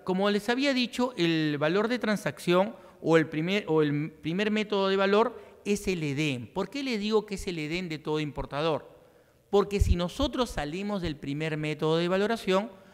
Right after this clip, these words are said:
vamos a tener que pagar, pasar a los siguientes métodos de valoración. ¿Qué pasa si yo, por así decirlo, he comprado un celular y este celular me ha costado trescientos dólares precio unitario? Si me quedo en el primer método de valoración,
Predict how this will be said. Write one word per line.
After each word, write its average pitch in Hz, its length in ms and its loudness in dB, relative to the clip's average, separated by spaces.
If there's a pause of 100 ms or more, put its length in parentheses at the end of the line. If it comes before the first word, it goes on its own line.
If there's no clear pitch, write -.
(160)
vamos 220 340 4
a 190 100 0
tener 190 280 -4
que 208 100 -4
pagar, 180 520 2
pasar 202 480 0
a 165 140 4
los 147 280 -6
siguientes 185 640 -2
métodos 160 420 2
de 151 80 4
valoración. 143 580 2 (760)
¿Qué 269 120 2
pasa 269 500 4
si 180 200 -6
yo, 208 140 2
por 202 200 2
así 175 280 -2
decirlo, 202 400 0
he 190 40 0
comprado 160 380 0
un 190 120 0
celular 220 680 2 (340)
y 202 140 -2
este 226 180 -2
celular 196 380 2
me 202 80 0
ha 196 60 -2
costado 190 440 4
trescientos 175 560 0
dólares 160 380 4
precio 151 340 -6
unitario? 123 480 -2 (760)
Si 214 180 0
me 202 160 -2
quedo 302 280 0
en 247 80 0
el 185 100 0
primer 160 320 -2
método 190 400 0
de 196 80 2
valoración, 208 560 2